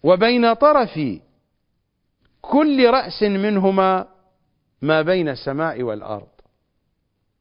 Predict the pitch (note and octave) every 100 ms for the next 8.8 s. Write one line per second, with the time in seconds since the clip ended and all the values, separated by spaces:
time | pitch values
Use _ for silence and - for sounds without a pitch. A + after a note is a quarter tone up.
0 | _ - B2 C3+ B2+ B2 B2+ C3 - D3+
1 | G#3 F#3 D3+ C3+ A#2 A2+ G#2+ - A2 A#2+
2 | C3+ G#2+ E2 A2 _ _ _ _ _ _
3 | _ _ _ _ _ _ _ - D3+ D3
4 | B2 B2+ - _ _ _ _ - G#2+ A#2+
5 | A#2+ A#2 A2 C3+ A2+ A2+ G#2+ _ _ _
6 | _ _ _ _ - A2+ A2+ A2 - _
7 | _ _ _ _ _ _ _ _ _ _
8 | G#2+ B2+ C3+ C#3+ C#3+ A2 F#2+